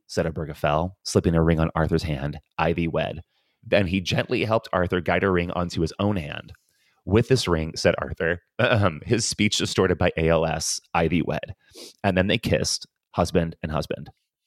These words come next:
"If marriage vows mean anything," Roberts later said, "then those two men were more married than anyone I had ever known." So look, there's a lot to that article if you wanna go read it further. Um, it's called, um, let me go back to the title here. It's called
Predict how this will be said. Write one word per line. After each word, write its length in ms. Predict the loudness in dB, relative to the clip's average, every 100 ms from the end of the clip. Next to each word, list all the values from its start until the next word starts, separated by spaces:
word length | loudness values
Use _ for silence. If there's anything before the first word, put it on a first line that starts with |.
| _ _ _ -2
"If 140 | -2 2
marriage 380 | 2 2 2
vows 320 | 2 4 2 2
mean 200 | 0 2
anything," 540 | 0 0 -2 -4 -6 -4
Roberts 360 | 0 2 0 0
later 200 | -2 -2
said, 380 | -2 -4 -4 -8 _ _ -2
"then 240 | 0 0
those 300 | 2 4 2
two 180 | 2 0
men 460 | 4 6 6 2 0 0
were 100 | 2
more 300 | 4 4 4
married 460 | 4 4 2 0 0
than 140 | 0 0
anyone 500 | 2 4 4 4 2 -2
I 100 | -2
had 140 | 0 -2
ever 200 | -4 -6
known." 380 | -8 -12 -14 _ _ _ _ _ _ _ _ _ _ _ -8
So 200 | 4 4
look, 260 | 6 2 2
there's 220 | 0 2
a 60 |
lot 260 | 2 0 0
to 80 | 2
that 140 | 2
article 400 | 2 0 2 2
if 180 | 2 2
you 60 | 2
wanna 180 | 2 2
go 100 | 2
read 200 | 2 0
it 80 |
further. 520 | -2 0 2 2 0 -4 -2
Um, 520 | 2 4 2 0 -8 _ -4
it's 220 | -4 -2
called, 640 | -6 -2 4 6 6 4 0 -6 _ -4
um, 220 | -2 -2
let 60 |
me 40 | -2
go 100 | 0
back 140 | -2
to 80 | -6
the 60 | -8
title 280 | -2 0
here. 180 | 0 0
It's 120 | 0
called 500 | -4 -2 0 2 0